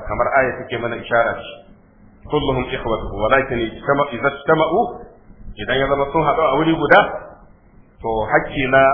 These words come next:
al-ukhuwa ya fi tabbata ga wanda ke shaƙiƙi. Kadhalika kidna li Yusuf. Allah subhanahu wa ta'ala yake, "Kamar haka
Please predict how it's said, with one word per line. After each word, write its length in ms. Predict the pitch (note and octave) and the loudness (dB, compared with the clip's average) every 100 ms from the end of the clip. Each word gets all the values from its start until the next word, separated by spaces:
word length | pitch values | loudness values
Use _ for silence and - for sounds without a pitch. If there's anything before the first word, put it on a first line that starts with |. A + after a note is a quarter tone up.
| - | 2
al-ukhuwa 760 | A#2 - C3 - D#3+ E3 D#3+ D3+ D3+ | -2 -2 -6 0 4 6 6 6 2
ya 160 | C#3+ C3 | 0 0
fi 100 | C3 | 0
tabbata 460 | C3 A#2 C#3 C3 B2 | -4 -4 -2 0 0
ga 120 | A2+ | 0
wanda 220 | B2+ A#2+ | -4 -6
ke 160 | G#2+ G#2+ | -8 -10
shaƙiƙi. 540 | G#2 G2 A#2 A2+ - - - - - - _ | -10 -10 -10 -12 -18 -20 -20 -20 -20 -20 _
Kadhalika 640 | G#2 G2+ B2+ C3 C3+ B2+ - | -4 4 4 4 0 -6 -4
kidna 500 | D3 C#3+ C#3+ C3+ B2+ | -4 -2 2 4 2
li 140 | A2+ | 0
Yusuf. 400 | A2 A2 G2 F#2 - | -4 -6 -8 -14 -8
Allah 300 | B2+ C3 A#2+ | -6 -2 -4
subhanahu 400 | A#2 A2+ B2 A#2 | -4 -4 -4 -4
wa 60 | |
ta'ala 340 | A2+ A#2 A#2 B2 | -4 -2 0 0
yake, 300 | A#2+ A#2+ B2 - - | -2 -4 -10 -10 -18
"Kamar 340 | - A2 B2+ C3 | -6 0 2 2
haka 420 | A#2+ C#3+ - | 2 0 2